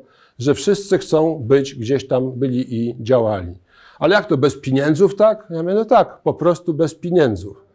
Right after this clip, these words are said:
Ludzie, którzy byli w konspiracji, działali, poginęli, pieniędzy za to nie dostawali. I kilkadziesiąt lat później jakieś różne przywry, za przeproszeniem, na ich ofierze uwłaszczyli się, dawali sobie świecidełka, różne medaliki, dawali sobie gwiazdki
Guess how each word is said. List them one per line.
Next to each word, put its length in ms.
Ludzie, 240
którzy 260
byli 220
w 60
konspiracji, 840
działali, 520
poginęli, 600
pieniędzy 380
za 140
to 120
nie 180
dostawali. 720
I 80
kilkadziesiąt 580
lat 140
później 340
jakieś 280
różne 300
przywry, 560
za 160
przeproszeniem, 800
na 160
ich 360
ofierze 600
uwłaszczyli 640
się, 300
dawali 360
sobie 260
świecidełka, 760
różne 300
medaliki, 600
dawali 320
sobie 280
gwiazdki 680